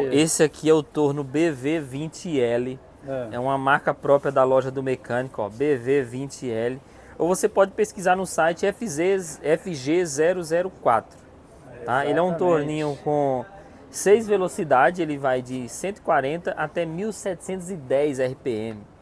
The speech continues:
Speaker 1: Ah, bacana.
Speaker 2: Cara, maquininha top. Aqui, ó,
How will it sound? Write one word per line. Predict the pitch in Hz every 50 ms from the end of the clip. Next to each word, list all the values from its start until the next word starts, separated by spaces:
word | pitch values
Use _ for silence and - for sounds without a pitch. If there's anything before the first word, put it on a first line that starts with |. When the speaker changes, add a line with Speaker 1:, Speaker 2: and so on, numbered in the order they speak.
| - - -
Speaker 1:
Ah, | 120 123 127 135
bacana. | 139 139 127
Speaker 2:
Cara, | - 151 151 151 135 117 104 - -
maquininha | 127 131 139 147 147 - 151 151 143 143 151 156 156 156 151 - - - - - -
top. | - 147 139 131 117 - - - - - - - - - - - -
Aqui, | 135 139 139 - - 185 202 202
ó, | 180 143 113